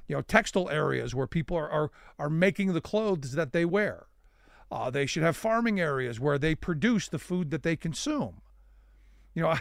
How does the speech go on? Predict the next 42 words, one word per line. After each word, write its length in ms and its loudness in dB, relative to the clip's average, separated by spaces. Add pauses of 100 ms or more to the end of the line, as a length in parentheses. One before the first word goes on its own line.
(140)
I 40 4
was, 220 2 (320)
I 60 -2
was, 180 -2 (100)
as 180 8
I 60 8
was 140 6
reading 280 8
this 140 4
story, 280 6
I 60 4
was 160 0
remembering 460 2
a, 100 -4 (420)
a 80 -2
small, 720 6 (920)
it 320 -2
was 80 0
a 40 -2
small 300 0
county 340 0
prison 460 -4 (340)
in, 220 -2
in 180 -4
my 180 2
neck 240 0
of 60 -2
the 80 -2
woods 420 -6 (640)
that 160 0
years, 360 6
years 240 2
ago, 300 -4
it's 120 -12
gotta 260 4
be 320 -4 (120)
twenty-five 1400 -4
years, 240 -8
twenty, 240 -2
twenty-five 500 -4
years 240 -6
ago. 300 -14